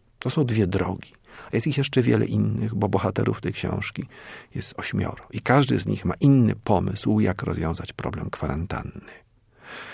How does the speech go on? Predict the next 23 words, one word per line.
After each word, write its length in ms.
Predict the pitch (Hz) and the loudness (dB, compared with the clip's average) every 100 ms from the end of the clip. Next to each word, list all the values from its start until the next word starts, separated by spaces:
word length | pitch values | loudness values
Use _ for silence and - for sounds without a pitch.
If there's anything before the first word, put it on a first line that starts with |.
| - | -16
I 100 | - | -14
państwo, 720 | - 117 101 - - - 110 - - | -2 0 0 -2 -6 -8 -8 -12 0
my 160 | 123 | 2
teraz 380 | 123 92 - 85 | 2 -2 -2 -8
jesteśmy 560 | 107 - - - - - | -8 -8 -6 -8 -6 -6
właśnie 560 | 98 - - - 87 | -6 -8 -8 -8 -8
członkami 680 | - 98 101 - 95 90 98 95 | -6 -4 -4 -4 -6 -6 -8 -4
inkwizycji. 720 | 98 - 101 110 127 - 127 | -4 -2 0 0 0 -2 -2
Proszę, 340 | - 117 - | -2 -6 -4
jeżeli 200 | 110 104 | -4 -4
ktoś 200 | 101 117 | -4 -6
potrzebuje, 580 | - 110 - 104 107 107 | -6 -4 -2 0 2 2
założyć 460 | 104 95 98 101 - | 0 -2 -2 -2 -4
sobie 240 | 107 104 | -4 -4
na 100 | 101 | -4
głowę 300 | 95 95 95 | -4 -4 -6
taki 280 | 98 - 104 | -8 -12 -6
kaptur, 460 | - 120 - 170 170 - - | -2 -2 2 2 2 -8 4
usiąść 800 | 131 - 143 151 156 - - - _ _ _ _ _ _ | 6 8 8 8 6 2 -2 -2 _ _ _ _ _ _
i 100 | 123 | 0
odpowiedzieć 560 | 113 - - - - - | 0 -2 -4 -4 -6 -4
na 100 | 92 | -6
pytanie. 580 | - - - - - | -6 -10 -12 -12 -20